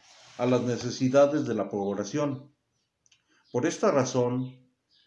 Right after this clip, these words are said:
se deben de utilizar sus productos y servicios para dar pronta respuesta a las necesidades de los consumidores,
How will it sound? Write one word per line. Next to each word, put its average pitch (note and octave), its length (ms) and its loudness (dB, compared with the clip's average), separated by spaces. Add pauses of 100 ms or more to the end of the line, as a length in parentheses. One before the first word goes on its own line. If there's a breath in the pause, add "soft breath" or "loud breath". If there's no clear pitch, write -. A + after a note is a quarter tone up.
(120)
se - 160 -2
deben D#3+ 300 4
de D3 80 6
utilizar A#2 640 -2
sus B2 160 -8
productos C3 760 -2
y A2+ 60 -8
servicios C3+ 880 -4 (280 soft breath)
para A2+ 200 2
dar D3 240 4
pronta D3+ 500 2
respuesta A#2 600 -2
a A2+ 40 0
las A2 160 0
necesidades A#2+ 800 -2
de B2 120 0
los F#2+ 160 -6
consumidores, G#2 1000 -4